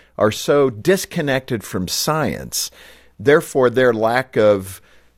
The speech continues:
doing the right thing or holding this president, uh, accountable for whatever they perceive to be his inaction or the administration's inaction,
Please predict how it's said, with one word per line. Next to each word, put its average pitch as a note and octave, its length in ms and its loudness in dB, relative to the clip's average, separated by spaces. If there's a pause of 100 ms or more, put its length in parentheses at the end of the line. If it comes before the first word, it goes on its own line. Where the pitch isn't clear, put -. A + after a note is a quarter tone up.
(140)
doing D3+ 380 2
the B2+ 100 2
right A2+ 320 2
thing F#2+ 600 -2
or A2 240 2
holding A#2 800 0
this A2+ 160 -4
president, C3+ 800 0
uh, F#2 320 -10
accountable G2+ 840 -2
for F#2 360 -4
whatever A2+ 560 2
they A#2 340 2
perceive G2+ 580 -4
to F#2 80 -4
be F#2+ 240 -2
his G2 260 -2
inaction F#2+ 800 -6 (300)
or G#2+ 160 0
the G#2+ 140 0
administration's G2+ 1120 -2
inaction, F2 800 -6